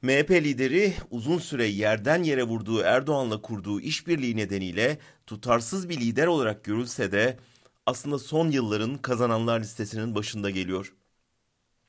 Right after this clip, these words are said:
Kendisi değil ama fikirleri, kadroları iktidarda. Verdiği destekle Erdoğan'ı kendisine mahkum etmiş durumda.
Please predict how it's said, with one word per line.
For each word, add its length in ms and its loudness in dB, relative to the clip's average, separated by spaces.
Kendisi 460 0
değil 340 -2
ama 380 -4
fikirleri, 760 -4
kadroları 540 -2
iktidarda. 640 0
Verdiği 360 4
destekle 800 0
Erdoğan'ı 540 0
kendisine 460 -4
mahkum 420 -2
etmiş 340 -8
durumda. 420 -6